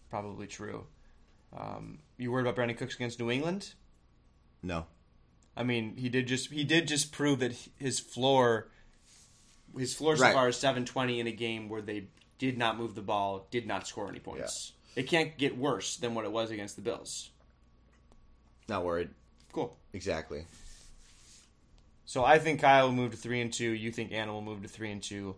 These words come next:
Speaker 1: Either way, Jack, these are two of our favorite teams in the, in the league right now.
Speaker 2: Absolutely.
Speaker 1: I think, I think it's fair to say they both look really good, um, and I'm
Speaker 2: Uh,
Speaker 1: not worried.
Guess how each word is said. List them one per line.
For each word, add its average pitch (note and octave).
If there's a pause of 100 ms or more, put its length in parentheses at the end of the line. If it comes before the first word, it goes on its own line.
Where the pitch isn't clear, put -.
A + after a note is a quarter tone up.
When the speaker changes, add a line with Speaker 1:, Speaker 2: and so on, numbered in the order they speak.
(360)
Speaker 1:
Either C3+
way, A2+
Jack, G#2 (380)
these C3+
are C3
two C3+
of A#2
our A2+
favorite G2+
teams G#2 (280)
in A#2
the, G#2+ (100)
in A#2
the A2+
league A#2
right A#2
now. A#2+
Speaker 2:
Absolutely. F#2
Speaker 1:
I -
think, -
I -
think A2
it's G#2
fair A2+
to G#2+
say A#2 (380)
they A#2
both B2
look A#2+
really A2+
good, A2 (320)
um, G#2 (580)
and A2+
I'm A#2
Speaker 2:
Uh, -
Speaker 1:
not A2
worried. G#2